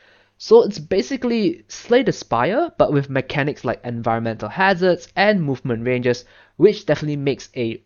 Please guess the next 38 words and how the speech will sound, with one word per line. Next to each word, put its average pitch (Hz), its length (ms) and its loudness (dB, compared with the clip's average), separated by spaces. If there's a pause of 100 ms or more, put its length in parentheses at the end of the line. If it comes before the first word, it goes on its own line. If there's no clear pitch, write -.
rather 220 600 2
interesting 113 580 -8
game. 135 420 -2 (1000)
So - 180 2
all 240 280 4
in 202 100 0
all, 202 220 2
if 151 140 0
you 165 100 4
are 170 180 4
a 165 40 -6
fan 240 260 0
of 170 160 0
Marvel 135 340 0
characters 113 640 -4 (120)
and 160 240 0
like 208 260 2
strategy 139 440 -2
games 131 420 -2 (320)
and 254 400 2
have 180 180 -2
the 147 80 2
intention 143 400 -4
to 135 60 -4
look 135 180 -2
for 120 100 -4
something 131 540 -6
different, 208 440 0 (400)
then 247 360 0
maybe 262 260 0
give 226 220 -4
this 214 160 0
title 151 300 -2
a 123 60 -2
shot, 143 420 -4 (760)
as 135 220 -2
this 185 100 -12
title 160 320 0